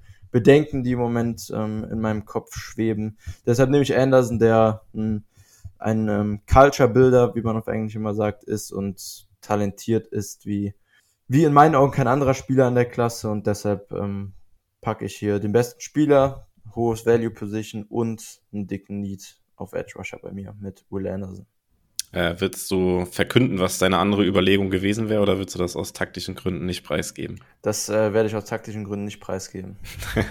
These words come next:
Speaker 2: Okay, dann, ähm, ja, wären jetzt an vier die Colts dran und Sebastian kann ja noch mal kurz den,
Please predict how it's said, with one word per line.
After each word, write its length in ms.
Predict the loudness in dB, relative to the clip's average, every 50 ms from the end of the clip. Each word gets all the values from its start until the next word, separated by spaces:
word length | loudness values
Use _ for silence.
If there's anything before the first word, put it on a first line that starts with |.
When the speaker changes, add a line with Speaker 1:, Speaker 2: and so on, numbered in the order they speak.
| -4 -6 -4 -4 -6 -10 -8 -10 -12 -10 -10 -16 -16 -16 _ -20 _ -20 _ -20 -18 -18 -16 -14 -12 -12 -10 -10 -10 -10 -10 -10 -10 -12 -12 -14 -18 _ -6
Speaker 2:
Okay, 380 | -6 -6 0 4 8 8 8 8
dann, 400 | 10 10 8 10 8 4 0 2
ähm, 440 | 2 2 2 2 2 0 -2 -2 2
ja, 420 | 6 8 8 8 8 6 2 4 8
wären 280 | 8 8 10 8 4
jetzt 180 | 2 2 2 0
an 140 | 0 0 0
vier 280 | -2 2 4 4 4
die 360 | 4 4 2 4 4 2 2
Colts 400 | 0 0 2 2 2 2 -2 -6
dran 300 | -2 2 2 2 2 0
und 200 | -2 -2 -4 -2
Sebastian 340 | -2 0 0 0 0 0 -4
kann 140 | -2 0 0
ja 60 | 0
noch 80 | 0 0
mal 120 | 0 -2
kurz 360 | -2 0 -2 -2 0 -2 -4
den, 420 | 0 0 0 0 0 -4 -6 -12